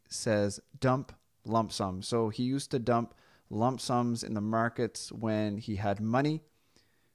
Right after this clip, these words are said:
uh, and he learned with multiple drawdowns that even good stocks will have bad days. So, um, he feels like it's better to invest, um, and in a way that you're benefiting from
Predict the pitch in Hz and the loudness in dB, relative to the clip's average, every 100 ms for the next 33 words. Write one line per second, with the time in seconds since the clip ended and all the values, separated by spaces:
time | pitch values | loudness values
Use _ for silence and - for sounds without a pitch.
0 | _ - 104 101 98 - 110 104 107 123 | _ -8 -2 0 -2 -2 -2 0 2 2
1 | 117 - 107 - 104 120 135 135 123 113 | 0 -2 -4 -2 0 2 2 0 2 0
2 | 107 - - 123 131 123 110 107 104 113 | -2 -10 2 6 8 6 4 2 0 2
3 | 101 98 - 120 110 107 123 - 113 101 | 4 2 -2 -4 -2 0 0 2 4 4
4 | - 98 107 101 113 107 101 117 117 104 | 2 -2 0 0 2 2 4 2 2 2
5 | 95 - 107 101 92 _ _ - _ _ | -2 -2 0 0 -4 _ _ -20 _ _
6 | _ _ 98 95 95 92 92 - - 120 | _ _ -2 0 0 -2 -6 -10 -6 -6
7 | - - - 147 151 131 113 110 113 110 | -6 -18 -2 4 6 6 6 4 0 0
8 | 101 117 113 120 107 98 110 107 - - | 0 2 2 0 -2 2 4 4 0 -6
9 | - - _ _ _ _ _ _ _ - | -10 -16 _ _ _ _ _ _ _ -2
10 | 104 101 98 98 95 95 92 90 - _ | 0 2 0 -2 -4 -4 -6 -8 -12 _
11 | - 104 98 98 95 92 - _ - 110 | -6 -2 0 0 -2 -4 -10 _ -6 -2
12 | 101 104 123 117 107 107 104 101 92 92 | 0 4 4 4 2 0 0 0 0 0
13 | 110 110 - 104 101 101 90 - 101 95 | 0 0 0 0 0 -2 -6 -2 -2 0
14 | 92 | -4